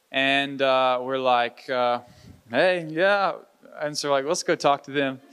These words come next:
And so we went to talk to them. We just started, they were just open to conversation, started talking about all kinds of stuff, and we're just loving on them, just trying to get to know them a little bit.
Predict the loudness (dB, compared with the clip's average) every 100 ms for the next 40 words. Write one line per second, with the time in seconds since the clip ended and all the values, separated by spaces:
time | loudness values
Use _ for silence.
0 | -20 -20 -18 -6 -2 2 4 4 2 -4
1 | _ _ _ _ -8 -6 -4 -4 2 2
2 | 0 -4 -2 -2 -4 -4 0 2 2 -2
3 | -14 -4 -2 -2 -4 -6 -8 _ _ _
4 | _ _ _ _ 0 0 0 -2 -2 0
5 | 0 -2 -4 -4 -4 -6 -6 0 0 0
6 | -2 -2 -2 -2 -4 -2 -4 -2 -6 0
7 | 0 0 -6 -8 -8 -2 0 0 -2 -6
8 | -6 -8 -8 -6 -8 -6 -2 0 -2 -8
9 | -4 -2 -2 -4 -6 -4 -2 -2